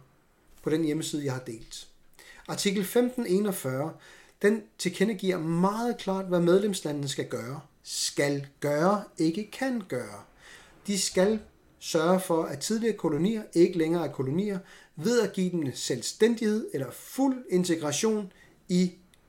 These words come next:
værtslandet, eller hvad man skal kalde en tidligere kolonimagt. Vi har ikke fået den sidste, vi har ikke fået den første, vi har ikke fået den mellemting,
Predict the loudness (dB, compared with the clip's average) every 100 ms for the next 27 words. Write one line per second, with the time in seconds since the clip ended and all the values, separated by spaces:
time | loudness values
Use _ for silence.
0 | _ -20 -20 -20 -16 -2 0 0 -2 -4
1 | -4 -8 -6 -4 -4 -8 -6 -6 -6 -8
2 | -10 -6 -4 -2 -2 -2 -4 -2 -4 -8
3 | -14 -18 -18 -20 -20 -20 -20 -20 _ _
4 | _ 2 6 6 4 4 4 4 0 -2
5 | -4 -10 -12 0 2 2 2 2 0 -6
6 | -10 -12 -14 -12 2 2 4 2 4 2
7 | 2 2 0 -4 -6